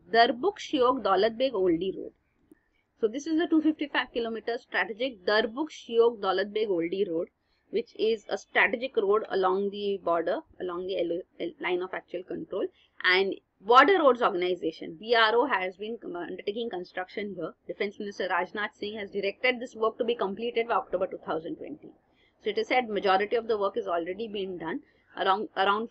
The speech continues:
forty-five kilometer of blacktopping work is pending. So basically it was because of this border road construction that China started raising objections.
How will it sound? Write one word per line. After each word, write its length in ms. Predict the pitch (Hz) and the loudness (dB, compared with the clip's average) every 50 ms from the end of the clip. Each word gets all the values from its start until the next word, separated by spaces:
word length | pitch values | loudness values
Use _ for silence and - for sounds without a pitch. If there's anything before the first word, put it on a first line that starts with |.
| _ - | _ 0
forty-five 460 | 233 226 - 311 311 349 311 302 - | 0 2 2 0 2 2 0 0 -2
kilometer 360 | 269 240 233 233 226 - 247 | -4 -4 -4 -6 -4 -2 -2
of 140 | 262 - - | -2 -2 0
blacktopping 580 | 185 196 202 214 - - 233 - 247 190 190 | 2 4 4 2 2 -2 -2 -2 -2 -4 -4
work 200 | 185 185 185 - | -2 -4 -4 -4
is 120 | 190 196 - | -8 -12 -12
pending. 320 | - - 156 - - - - _ _ _ _ _ _ _ _ _ _ _ _ - | -12 -14 -12 -12 -14 -16 -20 _ _ _ _ _ _ _ _ _ _ _ _ -4
So 60 | 269 | 2
basically 460 | 240 247 247 254 277 302 330 349 359 | 4 4 4 4 2 0 0 0 -2
it 120 | 320 269 269 | -2 -2 0
was 160 | 277 285 269 | 0 0 0
because 420 | 226 208 - 240 233 254 285 262 | -2 -2 0 4 4 4 4 2
of 220 | 285 262 247 226 220 | 0 -4 -4 -4 -6
this 200 | 247 285 262 220 | -6 -6 -6 -6
border 340 | 208 196 196 202 220 240 | -4 -2 0 2 4 4
road 180 | 247 240 240 - | 4 4 0 0
construction 560 | 254 214 202 - - 220 214 214 - 262 240 | -4 -6 -8 -6 -6 -6 -8 -6 -6 -8 -4
that 180 | 233 226 226 - | -4 -4 -4 -2
China 600 | - 202 190 185 185 190 196 208 214 214 214 214 | -2 -2 0 0 -2 -4 -4 -4 -4 -6 -6 -8
started 380 | 202 - - 208 196 - 202 190 | -12 -4 -4 -4 -4 -4 -6 -4
raising 320 | 196 190 180 180 202 196 175 | -4 -4 -2 -4 -6 -6 -6
objections. 600 | 170 - - 180 180 185 196 220 247 302 - - | -8 -6 -4 -6 -6 -6 -8 -10 -10 -10 -12 -14